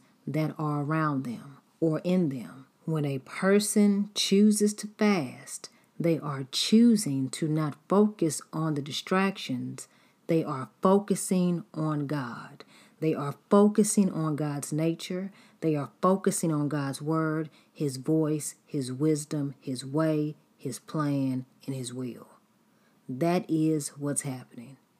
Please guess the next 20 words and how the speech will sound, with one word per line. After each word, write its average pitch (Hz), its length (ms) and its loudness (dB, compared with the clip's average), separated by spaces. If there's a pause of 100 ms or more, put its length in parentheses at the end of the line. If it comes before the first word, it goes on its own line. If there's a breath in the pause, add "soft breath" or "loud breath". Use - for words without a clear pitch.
(200)
Within 185 460 2
this 175 180 4
series, 175 1080 2 (260)
there 165 120 2
was 151 140 0
a 143 40 -2
motivational 156 800 0
aim 156 580 -2
that 147 120 -4
I 131 180 -4
targeted 151 520 -2
in 165 260 -2
on, 175 480 -2 (640 loud breath)
and 156 180 -2
it 139 140 -4
was 147 160 -4
entitled 151 720 -2
Prompted 170 540 0
to 151 80 -4
Fast. 175 720 -4